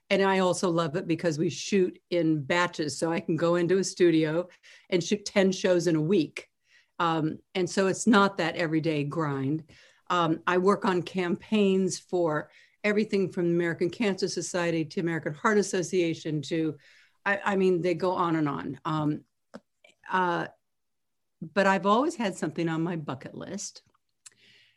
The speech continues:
And the opportunity came to me, uh, about a year or so ago. Um, my husband went to Lehigh University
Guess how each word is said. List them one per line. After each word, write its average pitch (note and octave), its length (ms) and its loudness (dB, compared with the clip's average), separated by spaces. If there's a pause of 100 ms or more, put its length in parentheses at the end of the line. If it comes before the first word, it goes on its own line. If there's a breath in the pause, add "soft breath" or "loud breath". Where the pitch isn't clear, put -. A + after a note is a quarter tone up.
(340)
And F#3 400 0
the F3+ 180 0
opportunity F3 720 -2
came D#4+ 400 -2
to E3 140 -8
me, C#3 440 -6 (720)
uh, D#3 320 -4
about E3+ 300 -4
a G3+ 40 0
year E3 520 0
or E3+ 100 -10
so C#3 320 -4
ago. C3+ 440 -4 (460)
Um, E3+ 360 -4 (120)
my F3+ 340 0
husband G3+ 380 0
went F3 160 0
to F3+ 80 -6
Lehigh F3 360 0
University D3 800 -4